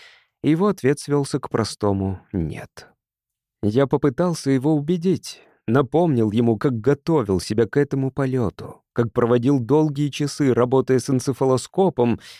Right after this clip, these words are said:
воздвигая перекрестные сети условно-рефлекторных защитных реакций, создавая шунтированные цепи в виде приманки псевдоличности,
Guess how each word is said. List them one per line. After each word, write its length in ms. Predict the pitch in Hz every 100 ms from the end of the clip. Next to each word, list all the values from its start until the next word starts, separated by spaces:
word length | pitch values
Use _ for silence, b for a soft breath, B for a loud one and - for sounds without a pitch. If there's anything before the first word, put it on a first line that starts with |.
| B
воздвигая 560 | 123 123 143 139 160 143
перекрестные 720 | 160 151 156 160 151 165 143
сети 320 | - 175 180
условно-рефлекторных 1200 | 165 - 156 170 165 156 - 156 - 160 147 151
защитных 600 | 123 151 - 147 117 120
реакций, 500 | 143 170 170 117 135
создавая 500 | 117 139 120 143 147
шунтированные 840 | 139 156 139 160 156 151 156 151 151
цепи 420 | - 156 127 117
в 80 | 107
виде 300 | 107 123 123
приманки 680 | - 135 131 156 156 123
псевдоличности, 1200 | 113 - 139 123 147 160 135 - 92 85 - 85